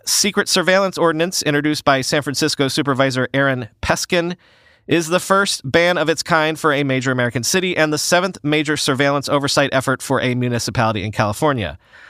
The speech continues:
"I want to be clear, this is not an anti-technology policy," Peskin said during Tuesday's board meeting.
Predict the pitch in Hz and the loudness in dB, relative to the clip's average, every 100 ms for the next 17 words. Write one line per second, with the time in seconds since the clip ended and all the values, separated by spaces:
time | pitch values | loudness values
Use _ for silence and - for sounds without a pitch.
0 | - - _ _ 135 151 165 165 165 - | -20 -20 _ _ 0 2 2 2 0 0
1 | 180 196 202 170 - 156 143 156 175 - | 0 2 0 -2 -2 0 2 4 2 0
2 | 156 - 156 156 147 143 156 190 180 165 | -2 0 0 2 0 0 2 2 2 2
3 | 156 139 131 92 143 123 127 113 139 120 | 2 2 -2 -2 0 0 -2 -2 0 0
4 | 110 120 107 127 113 120 104 113 113 101 | 0 -2 -2 -2 -2 -2 -2 -2 -2 -2
5 | 104 92 73 | -4 -4 -8